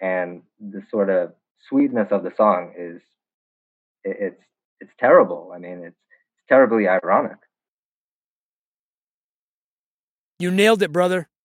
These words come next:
Speaker 1: <laughs>
Speaker 2: Any final thoughts? Did we miss anything? Did we do this episode justice between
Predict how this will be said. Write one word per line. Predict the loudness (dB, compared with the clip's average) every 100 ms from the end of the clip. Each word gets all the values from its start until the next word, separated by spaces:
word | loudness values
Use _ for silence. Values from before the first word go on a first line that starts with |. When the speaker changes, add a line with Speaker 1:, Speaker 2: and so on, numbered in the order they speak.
| _ _ _ _ _ _ _ -10
Speaker 1:
<laughs> | -8 -8 -8 -10 -12 _ _ _ _ _ _ _ _ _ _
Speaker 2:
Any | -2 -2
final | 2 2 4 2
thoughts? | 2 4 2 0 -8 -10 _ -6
Did |
we | -4
miss | -2 -2 -2
anything? | -4 -2 -2 -2
Did | -4
we | -4
do | -4
this | -2 0
episode | -2 -2 0 2 0 -6 _ _ 0
justice | 2 2 2 0 0
between | -6 -6 -4 -2 -2